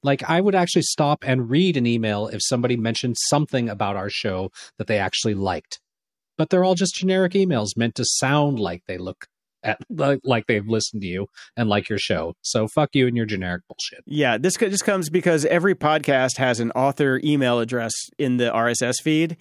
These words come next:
Speaker 2: and you have to have that because you have to claim your podcast on certain sites.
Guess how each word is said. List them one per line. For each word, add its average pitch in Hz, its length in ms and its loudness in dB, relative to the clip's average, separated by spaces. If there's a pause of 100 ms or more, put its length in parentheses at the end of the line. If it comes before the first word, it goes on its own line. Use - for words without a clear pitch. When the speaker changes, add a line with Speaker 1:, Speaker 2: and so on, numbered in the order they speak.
(400)
Speaker 2:
and 120 540 0 (140)
you 135 120 -2
have 156 220 2
to 147 80 2
have 123 200 2
that 123 180 0
because 120 180 -2
you 123 80 2
have 120 80 0
to 120 80 -6
claim 151 360 0
your 113 340 0 (200)
podcast 120 460 0
on 117 160 -2
certain 113 260 -6
sites. 135 380 -2